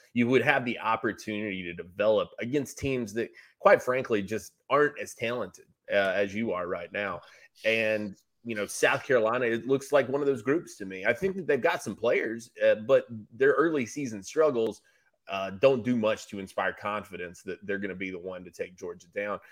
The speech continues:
You make it past them, you know, you can kinda get this thing rolling a little bit. And, um,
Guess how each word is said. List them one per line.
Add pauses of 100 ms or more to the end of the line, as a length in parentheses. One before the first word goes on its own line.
(140)
You
make
it
past
them,
you
know,
you
can
kinda
get
this
thing
rolling
a
little
bit.
And, (280)
um,